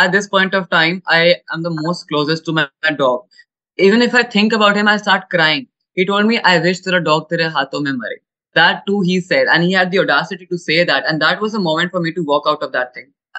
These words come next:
And उसके बाद मैंने जिस level पे अचीव करना start किया, वो इंसान आज भी मुझे फॉलो करता है और देखता है कि मैं किस लेवल पे achieve कर रहा हूँ। Try करता है contact करने का, मेरे से बात करने का, but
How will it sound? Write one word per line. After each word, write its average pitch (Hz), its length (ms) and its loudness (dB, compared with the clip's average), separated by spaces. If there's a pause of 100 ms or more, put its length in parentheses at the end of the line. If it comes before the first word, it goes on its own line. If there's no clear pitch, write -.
And 214 220 2
उसके 262 340 2
बाद 160 260 2 (180)
मैंने 175 240 2
जिस 214 320 0
level 170 260 2
पे 190 120 -6
अचीव 185 480 -2
करना 165 240 -2
start 135 320 -4
किया, - 220 -12 (220)
वो 165 200 2
इंसान 180 260 2
आज 165 260 2
भी 185 60 -4
मुझे 190 200 0
फॉलो 160 260 0
करता 160 260 -2
है 180 60 4
और 175 60 2
देखता 156 280 -2
है 165 60 2
कि 175 100 -2
मैं 170 140 0
किस 170 180 -4
लेवल 156 160 2
पे 160 120 -4
achieve 160 400 -2
कर 143 100 -2
रहा 120 100 -6
हूँ। - 80 -16 (240)
Try 180 220 4
करता 185 280 0
है 165 60 2
contact 151 460 0
करने 139 240 -4
का, 143 140 -2
मेरे 147 100 -4
से 170 160 -2
बात 170 380 0
करने 139 200 -6
का, - 220 -10
but 156 60 2